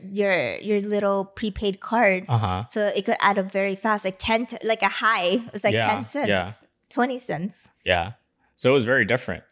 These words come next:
Speaker 1: Yeah. So I had to be very mindful
Speaker 2: Mm-hmm.
Speaker 1: on when to, um, use my phone because, you know, it was very expensive and it's not like I had money to pay for
Speaker 2: Mm-hmm.
Speaker 1: another prepaid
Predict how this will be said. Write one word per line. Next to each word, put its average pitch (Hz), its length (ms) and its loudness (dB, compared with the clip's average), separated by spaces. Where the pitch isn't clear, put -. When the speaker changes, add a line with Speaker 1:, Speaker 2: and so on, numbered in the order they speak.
Speaker 1:
Yeah. 175 240 -4
So 226 100 -4
I 220 60 0
had 240 160 0
to 294 60 -4
be 233 120 -2
very 214 280 -2
mindful 196 800 0
Speaker 2:
Mm-hmm. 104 120 -4
Speaker 1:
on 202 280 4
when 226 280 0
to, 196 400 2
um, 180 360 -4
use 226 320 0
my 190 120 4
phone 240 360 -2
because, 196 400 -8
you 214 140 2
know, 190 180 8
it 196 160 2
was 196 380 0
very 220 340 4
expensive 196 500 -4
and 185 220 -2
it's - 80 -10
not 196 160 0
like 196 160 -2
I 185 40 -4
had 185 280 -2
money 196 580 4
to - 120 -8
pay 202 300 0
for 180 240 -2
Speaker 2:
Mm-hmm. 160 200 4
Speaker 1:
another 180 340 2
prepaid 196 640 -4